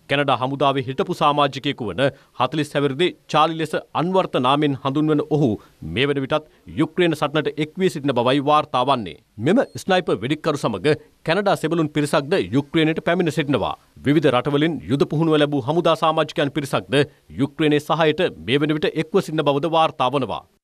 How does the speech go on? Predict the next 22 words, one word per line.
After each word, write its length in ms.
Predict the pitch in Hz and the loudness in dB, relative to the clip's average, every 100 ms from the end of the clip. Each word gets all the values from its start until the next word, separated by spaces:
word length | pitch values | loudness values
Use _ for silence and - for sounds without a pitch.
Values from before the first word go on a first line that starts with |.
| - | -20
මේ 240 | 80 123 214 | -4 2 2
වන 120 | 247 165 | 2 2
විට 120 | 185 170 | 2 2
යුක්‍රේනයේ 480 | 143 - 175 185 135 | 0 0 0 2 0
මරියුපෝල් 440 | 123 170 190 175 151 | 0 0 0 0 0
නගරයේ 280 | 143 143 175 104 | 0 0 -2 -2
දැඩි 220 | 151 160 131 165 | -2 -2 0 0
ආහාර 220 | 170 160 151 | 2 2 0
අර්බුදයක් 440 | 151 151 151 - | -2 -4 -4 -2
පැන 180 | 180 185 | -2 0
නැගී 240 | 170 160 135 | 0 -2 -4
ඇති 180 | 123 113 | -4 0
බව 140 | 156 151 | 2 4
වාර්තා 340 | 160 147 131 | 2 0 -2
වනවා. 280 | 131 139 92 - _ 135 | 0 -2 -4 -10 _ -4
අන්තර්ජාතික 600 | 143 151 123 127 139 160 | -2 -2 -2 -2 -2 -2
රතුකුරුස 540 | 98 123 175 170 139 143 | 0 -2 0 -2 -4 -4
සංවිධානය 460 | 151 147 143 139 139 | -2 0 2 0 0
සඳහන් 320 | 170 165 160 156 | -2 0 0 0
කරන්නේ 380 | 127 85 101 131 - _ - 76 | -4 -2 -2 -2 -4 _ -16 -4
මෙලෙස 260 | 113 143 - - - 139 | 0 0 0 -4 0 2
ආහාර 240 | 156 156 | 2 0